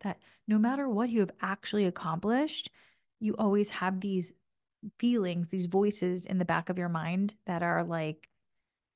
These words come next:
you know, you're about to be exposed at all times, which is a crazy feeling, but it is more <laughs> common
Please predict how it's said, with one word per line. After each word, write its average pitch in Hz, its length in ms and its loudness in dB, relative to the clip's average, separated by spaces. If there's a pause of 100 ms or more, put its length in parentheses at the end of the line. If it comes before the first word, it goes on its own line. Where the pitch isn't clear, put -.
(300)
you 190 300 0
know, 180 400 4
you're 180 280 2
about 160 360 0
to - 160 -6
be 165 160 -4
exposed 151 880 -2
at 160 160 -2
all 156 180 -4
times, - 720 -10
which 226 160 -2
is 269 120 0
a 285 40 -2
crazy 277 480 2
feeling, 214 600 4 (140)
but 240 460 2
it 220 220 0
is 226 320 0 (100)
more 233 300 2
<laughs> - 100 -6
common 214 600 2